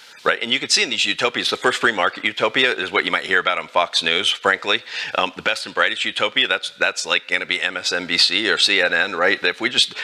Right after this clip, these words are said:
we just turn things over to the bright people and the smart people and the educated, selfless leaders, we're all gonna be golden.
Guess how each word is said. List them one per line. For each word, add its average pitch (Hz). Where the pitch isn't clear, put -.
we 127
just 123
turn 135
things 117
over 117
to 104
the 95
bright 98
people 101
and 92
the 90
smart 104
people 92
and 82
the 87
educated, 98
selfless 92
leaders, 95
we're 90
all 85
gonna 85
be 82
golden. 76